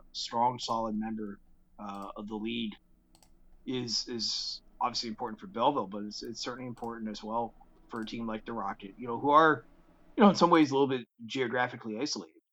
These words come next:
right? I mean, you know, it's, you know, uh, you know, f-, for the Rocket,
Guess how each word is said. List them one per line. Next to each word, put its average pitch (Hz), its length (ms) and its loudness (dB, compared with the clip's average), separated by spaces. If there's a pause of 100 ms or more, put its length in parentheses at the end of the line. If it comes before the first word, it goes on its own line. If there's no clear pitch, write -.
(160)
right? 107 300 -10
I 98 60 -14
mean, 101 300 -10 (120)
you 104 80 -16
know, 98 180 -16 (320)
it's, - 520 -10
you 110 100 -10
know, 98 300 -12
uh, 98 40 -16 (220)
you - 80 -14
know, 104 60 -10
f-, - 220 -20 (480)
for 113 120 -8
the 110 80 -6
Rocket, 117 480 4